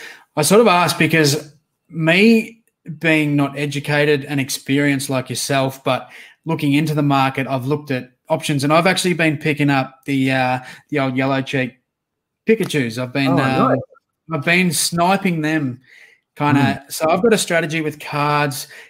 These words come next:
Speaker 1: any collectibles, anything like that. And what I do, I get on late at night and just look for the auctions that are ending soon,
Speaker 2: Yeah.
Speaker 1: maybe misspelled, poorly listed.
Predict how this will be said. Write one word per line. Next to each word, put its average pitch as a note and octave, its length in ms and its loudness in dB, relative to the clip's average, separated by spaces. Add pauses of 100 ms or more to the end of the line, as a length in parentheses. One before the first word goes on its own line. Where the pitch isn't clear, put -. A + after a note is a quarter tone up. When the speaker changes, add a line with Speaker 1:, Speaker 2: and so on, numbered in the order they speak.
Speaker 1:
any D#3+ 220 -2
collectibles, C3+ 800 -4
anything D3+ 320 -4
like C3+ 260 -2
that. B2+ 160 0
And C3+ 140 -2
what D#3 120 2
I D#3 140 4
do, C#3+ 460 0
I C#3 80 -4
get F#3+ 120 -2
on G3 140 0
late D#3 180 2
at C3+ 120 -4
night C3+ 340 -2
and C3+ 180 -6
just C3+ 180 -8
look D3+ 120 -6
for D#3+ 100 -8
the C#3+ 100 0
auctions C#3 340 -2
that C3+ 100 -2
are C3+ 80 -4
ending C3+ 320 -2
soon, D3 540 -4 (400)
Speaker 2:
Yeah. D3+ 100 2
Speaker 1:
maybe D#3 200 2
misspelled, C#3+ 1000 -2
poorly D#3+ 340 0
listed. C#3+ 720 -4